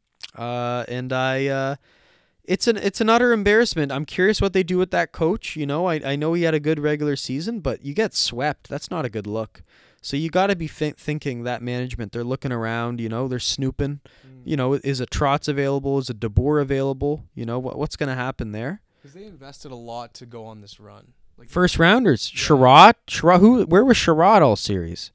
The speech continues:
Speaker 2: I don't even know. I, I don't even, I couldn't even tell you.
Speaker 1: So you,
Speaker 2: Giroux?
Speaker 1: you lost a first for Sherratt and a first for Giroux, is that right?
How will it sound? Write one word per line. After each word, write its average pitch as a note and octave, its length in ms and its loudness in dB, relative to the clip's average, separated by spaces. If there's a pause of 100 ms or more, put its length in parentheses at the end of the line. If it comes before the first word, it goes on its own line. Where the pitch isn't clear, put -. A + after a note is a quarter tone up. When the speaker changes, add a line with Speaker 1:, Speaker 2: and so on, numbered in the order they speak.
Speaker 2:
I C#3 120 -20
don't C3 220 -20
even A#2+ 240 -18
know. G#2 220 -20
I, A2 240 -20
I A#2+ 40 -18
don't A#2 140 -20
even, G#2+ 140 -20
I A#2 80 -20
couldn't A#2+ 240 -20
even G#2+ 160 -20
tell A2 200 -20
you. G#2 220 -20
Speaker 1:
So - 140 2
you, F3+ 160 8
Speaker 2:
Giroux? - 300 -6
Speaker 1:
you E3+ 140 6
lost F3 420 10
a F#3 60 4
first F#3 380 2
for F3 120 0
Sherratt D3+ 480 0
and C#3+ 220 0
a - 20 2
first D#3+ 320 -2
for D3+ 160 -2
Giroux, C#3 360 -2
is D3 100 -2
that D#3+ 180 -2
right? G3+ 240 -2